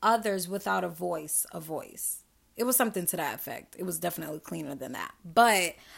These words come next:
um, I, that shit resonates. That really resonates, you know? I feel like I speak out now and I use my voice and I, and I have worked to open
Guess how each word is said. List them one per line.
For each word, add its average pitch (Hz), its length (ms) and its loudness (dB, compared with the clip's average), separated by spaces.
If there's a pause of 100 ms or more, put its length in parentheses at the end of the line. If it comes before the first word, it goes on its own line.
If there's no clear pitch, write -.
(200)
um, 214 420 6
I, 240 120 6
that 339 360 8
shit 392 320 -2
resonates. 311 800 0
That 294 160 4
really 339 220 2
resonates, 262 580 2
you 240 80 0
know? 254 260 4 (300)
I 247 100 6
feel 277 260 4
like 240 380 2
I 233 120 4
speak 262 440 2
out 220 320 4
now 226 440 0
and 220 100 -2
I 208 60 0
use 214 320 -2
my 214 180 2
voice 226 500 -2
and 190 120 -2
I, 185 180 -2 (420)
and 202 180 0
I 202 140 4
have 202 220 -2
worked 208 460 2
to 196 200 -4 (140)
open 247 720 0